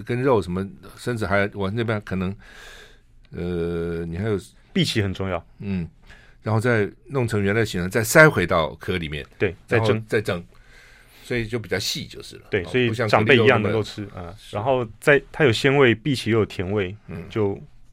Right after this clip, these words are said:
Speaker 2: 就很可口。我小时候其实最爱吃这道菜。
Speaker 1: 喜欢这个菜，小朋友也喜欢就是了。
Speaker 2: 对。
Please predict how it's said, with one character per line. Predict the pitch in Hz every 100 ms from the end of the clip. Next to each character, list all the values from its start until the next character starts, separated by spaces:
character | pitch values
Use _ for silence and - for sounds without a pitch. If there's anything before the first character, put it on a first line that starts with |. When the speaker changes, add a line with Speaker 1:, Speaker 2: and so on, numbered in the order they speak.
| _ -
Speaker 2:
就 | 110
很 | 95
可 | - 113
口。 | 120 - - - - -
我 | 127
小 | 127 101
时 | 104
候 | 127
其 | - 107
实 | 104
最 | 107 101
爱 |
吃 | 95 -
这 | 92
道 | 87
菜。 | 95
Speaker 1:
喜 |
欢 |
这 | 104
个 | 90
菜， | 80 87
小 | 95
朋 | 90
友 | 123
也 | 104
喜 | 80
欢 | 80 73
就 | 69
是 | - 58
了。 | -
Speaker 2:
对。 | 92